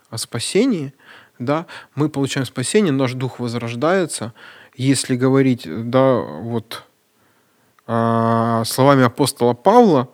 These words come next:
в первом Коринфянам шестая глава: «Не знаете ли, что тела ваши – суть храм живущего в вас Святого Духа, которого имеете вы от Бога, и вы не свои?» Мы не свои. Мы получили спасение, наш дух возродился, э,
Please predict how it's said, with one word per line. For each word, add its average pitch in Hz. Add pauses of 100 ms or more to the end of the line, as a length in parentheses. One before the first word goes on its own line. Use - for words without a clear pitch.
(480)
в -
первом 147
Коринфянам 127
шестая 120
глава: 120
«Не 127
знаете 180
ли, 147
что 135
тела 135
ваши – 160
суть 131
храм 185 (340)
живущего 139
в 120
вас 165
Святого 135
Духа, 156
которого 131 (360)
имеете 147
вы 135
от 120
Бога, 170
и 175
вы 175
не 156
свои?» 131
Мы 190
не 165
свои. 131 (640)
Мы 190
получили 156
спасение, 175
наш 135
дух 127
возродился, 127 (680)
э, 135